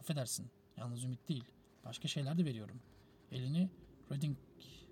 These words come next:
redingotunun iç cebine sokarak cüzdanını gösteriyordu.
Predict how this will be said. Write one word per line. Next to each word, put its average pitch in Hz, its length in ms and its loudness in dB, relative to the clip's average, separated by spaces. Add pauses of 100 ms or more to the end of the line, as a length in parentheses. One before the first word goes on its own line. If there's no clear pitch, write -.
(560)
redingotunun 151 800 6
iç 175 120 0
cebine 127 300 2
sokarak 165 400 2 (220)
cüzdanını 139 400 2
gösteriyordu. 123 680 0